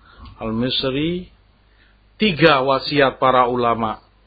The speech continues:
Mereka sudah ulama, sudah imam, tapi masih saling diingatkan,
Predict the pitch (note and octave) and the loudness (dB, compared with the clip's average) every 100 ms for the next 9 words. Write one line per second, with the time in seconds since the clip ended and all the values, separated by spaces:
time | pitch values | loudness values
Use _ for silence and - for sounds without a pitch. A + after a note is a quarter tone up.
0 | _ - A#3 C4+ C4+ A#3+ F3 E3 G3 A3 | _ 0 4 4 4 2 2 2 4 4
1 | A3+ A#3 G3 C#3+ - - F3 E3+ - G3+ | 6 6 4 0 -6 -6 2 2 2 -2
2 | G3 G#3 A#3 G3+ D#3 C3+ B2 A2+ _ _ | 2 4 4 4 0 -6 -16 -18 _ _
3 | _ _ _ _ _ _ _ _ - - | _ _ _ _ _ _ _ _ -20 -20
4 | - - D#3 D#3 E3 E3 D#3+ E3 - D3+ | -20 -4 -2 2 4 4 2 -2 2 2
5 | D3+ D#3 D#3+ D#3 - _ - C3+ C#3+ C#3+ | 4 2 0 -4 -10 _ -2 0 4 4
6 | C#3+ - B2+ A#2 G#2+ | 2 0 0 0 -2